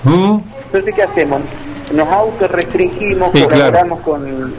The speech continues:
Speaker 2: con la cuestión de la pandemia.
Speaker 1: Claro, es cierto, es cierto.
Speaker 2: Eh,
Speaker 1: La
Speaker 2: mirá,
Speaker 1: sugerencia de la Cámara es de nueve de la mañana a siete de la tarde. Esa es la
Speaker 2: Sí.
Speaker 1: sugerencia de la, de,
Speaker 2: Y después
Speaker 1: de la
Speaker 2: a,
Speaker 1: Cámara.
Speaker 2: a los comerciantes que no quieran hacer ese horario,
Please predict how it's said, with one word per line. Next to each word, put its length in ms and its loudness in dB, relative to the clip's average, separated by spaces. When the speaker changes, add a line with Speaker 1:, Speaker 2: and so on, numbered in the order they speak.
Speaker 2:
con 160 0
la 160 2
cuestión 320 -2
de 80 2
la 80 2
pandemia. 460 0
Speaker 1:
Claro, 360 4
es 100 0
cierto, 380 2
es 80 -2
cierto. 180 2
Speaker 2:
Eh, 520 2
Speaker 1:
La 100 4
Speaker 2:
mirá, 160 6
Speaker 1:
sugerencia 600 4
de 40 6
la 120 4
Cámara 340 4
es 100 2
de 140 4
nueve 360 6
de 60 6
la 120 4
mañana 460 4
a 40 0
siete 380 2
de 80 4
la 160 4
tarde. 340 -2
Esa 220 2
es 60 2
la 100 4
Speaker 2:
Sí. 160 2
Speaker 1:
sugerencia 640 4
de 100 4
la, 200 6
de, 140 4
Speaker 2:
Y 20 6
después 260 4
Speaker 1:
de 40 4
la 80 4
Speaker 2:
a, 40 4
Speaker 1:
Cámara. 360 2
Speaker 2:
a 100 2
los 180 -2
comerciantes 840 0
que 100 0
no 380 2
quieran 300 0
hacer 340 0
ese 180 -10
horario, 380 0